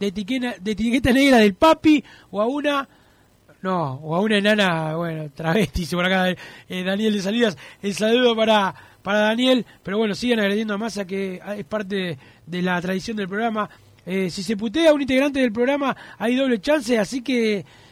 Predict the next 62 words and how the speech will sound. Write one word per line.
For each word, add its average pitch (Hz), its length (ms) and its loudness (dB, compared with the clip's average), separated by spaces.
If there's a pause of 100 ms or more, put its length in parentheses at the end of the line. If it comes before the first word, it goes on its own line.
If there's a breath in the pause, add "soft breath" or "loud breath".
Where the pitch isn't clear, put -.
eh, 196 300 -2
el 208 220 2
Tano 285 300 6
Tulumeno, 277 480 4
<laughs> - 360 0
agachate". 247 560 6
No, 330 460 8
dice 277 220 6
el 254 100 6
Paisa, 262 480 6 (240 loud breath)
se 247 140 -4
metió 247 220 0
con 285 120 0
el 240 100 -2
Tano, 294 280 6
aparte, 240 320 0
pobre 262 220 -4
Tano, 269 220 2
no 240 100 -4
tiene 254 200 0
nada 247 160 2
que 208 100 -6
ver. 240 240 -6 (260 loud breath)
Saludo 240 340 4
para, 208 320 4 (300 loud breath)
para 208 220 4
el 208 80 4
Paisa, 254 340 2
sí, 220 400 2
y 185 60 -4
pueden 254 260 0
insultar, 214 340 2
pero 220 140 0
si 165 80 -6
insultan 226 260 0
a 208 60 2
Massa, 240 180 -2
mejor. 175 340 -2 (220 loud breath)
Este, 170 220 -6
bueno, 185 340 2
si 165 100 -6
me 190 80 -4
insultan 202 240 -2
a 190 60 -2
mí, 208 80 -6
me 196 240 -4
la 185 80 -2
tengo 190 140 -4
que 185 80 -6
bancar 185 220 -6
también. 175 280 -8 (320 loud breath)
Eh, 190 160 -2
"¿Podés 269 240 4
repetir 254 300 2
la 254 100 4
hora 277 160 6
que 220 80 -2
empieza 220 520 2
la 196 120 2
Feria 254 220 -2
de 226 60 0
Emprendedores 214 600 -2